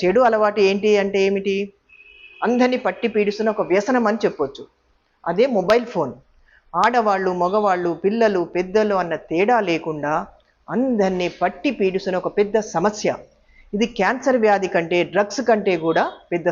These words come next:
సమస్య అని చెప్పొచ్చు. మనం ఒక కాల్ చేసినా, మనకి ఏదైనా కాల్ వచ్చినా అక్కడికే ఆగిపోతున్నామా? లేదు. ఏదైనా మెసేజ్ చూసుకున్నా, మెసేజ్ చేయాలన్నా అక్కడికే ఆగిపోతున్నామా?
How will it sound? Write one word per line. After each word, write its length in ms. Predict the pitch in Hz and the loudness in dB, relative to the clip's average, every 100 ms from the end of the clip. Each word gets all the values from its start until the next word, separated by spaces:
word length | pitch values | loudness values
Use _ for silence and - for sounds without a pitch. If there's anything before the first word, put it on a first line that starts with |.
| 175 | 0
సమస్య 320 | 180 196 180 | -2 0 0
అని 120 | 185 185 | -2 -4
చెప్పొచ్చు. 400 | - 135 - 127 _ _ _ _ _ _ _ - - 214 | -6 -8 -8 -14 _ _ _ _ _ _ _ -20 -10 -4
మనం 140 | 254 254 | -2 -2
ఒక 100 | 214 196 | -2 0
కాల్ 160 | 190 208 | 2 4
చేసినా, 320 | 202 202 180 170 175 - 190 | 2 2 -2 0 -2 -6 -4
మనకి 180 | 226 233 | -2 0
ఏదైనా 200 | 196 175 - | 0 -2 0
కాల్ 160 | 170 190 185 | 0 2 -2
వచ్చినా 260 | 180 175 180 160 | -2 -4 -4 -2
అక్కడికే 280 | 196 196 208 | -2 2 2
ఆగిపోతున్నామా? 680 | 196 202 208 208 208 208 262 415 - _ _ 156 | 0 0 0 0 0 0 -2 -4 -12 _ _ -2
లేదు. 280 | 160 147 147 - _ _ - | -2 -2 -6 -10 _ _ -2
ఏదైనా 180 | 240 240 | 0 2
మెసేజ్ 260 | 208 226 214 208 | 2 0 0 -2
చూసుకున్నా, 440 | 202 - 190 185 170 | -4 -2 -2 0 0
మెసేజ్ 280 | 170 202 220 220 | -2 0 -2 2
చేయాలన్నా 520 | 185 214 202 185 175 175 180 - | 4 4 2 0 -2 -4 -6 -8
అక్కడికే 300 | 165 208 202 208 | -4 -2 0 0
ఆగిపోతున్నామా? 680 | 208 214 226 226 226 226 | 0 -2 -4 -2 -2 -2